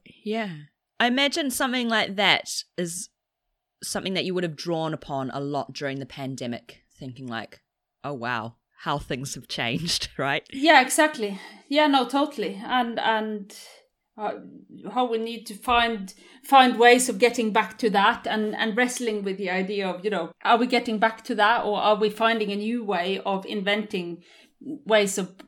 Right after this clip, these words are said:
Speaker 2: of, of being in performance, which is more like me and Sarah are doing now with our filmmaking. And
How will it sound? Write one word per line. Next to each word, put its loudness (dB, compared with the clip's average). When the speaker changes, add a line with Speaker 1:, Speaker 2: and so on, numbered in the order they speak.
Speaker 2:
of, 0
of -6
being -2
in -4
performance, -6
which -12
is -12
more -4
like -2
me -6
and -6
Sarah -4
are -10
doing -6
now -6
with -8
our -6
filmmaking. -10
And -14